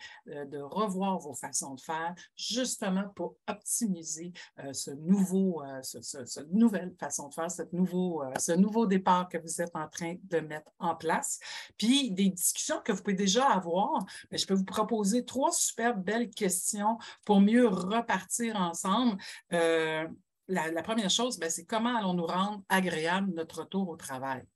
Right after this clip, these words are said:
Donc, je pense que ça va amener des, des, des, des, des bonnes idées, tant sur le revoir nos processus que de revoir le, le, le, le, les,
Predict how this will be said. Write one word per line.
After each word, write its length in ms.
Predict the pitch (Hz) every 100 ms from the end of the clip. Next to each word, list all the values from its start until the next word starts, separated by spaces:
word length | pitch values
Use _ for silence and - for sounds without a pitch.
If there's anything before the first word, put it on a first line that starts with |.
| - - -
Donc, 200 | 135 123
je 100 | 123
pense 200 | - 156
que 80 | -
ça 160 | 135 131
va 140 | 151
amener 240 | 147 160 180
des, 160 | 151
des, 180 | 139 131
des, 220 | 131 123
des, 160 | 123 120
des 260 | 123 135
bonnes 280 | 123 196 214 185
idées, 300 | 180 180 208 - - -
tant 160 | 254
sur 280 | 254 - 196
le 120 | 175
revoir 340 | 165 175 185 208
nos 120 | 196
processus 920 | 190 170 - - - 214 214 214 202
que 120 | -
de 120 | 170 165
revoir 1000 | 165 170 180 175 180 185 190 196 202 196
le, 200 | 156 147 - -
le, 180 | 151 143
le, 200 | 135 127
le, 180 | 123 127 110 _ _ _ _ _ _ _ _ _ -
les, 140 | 151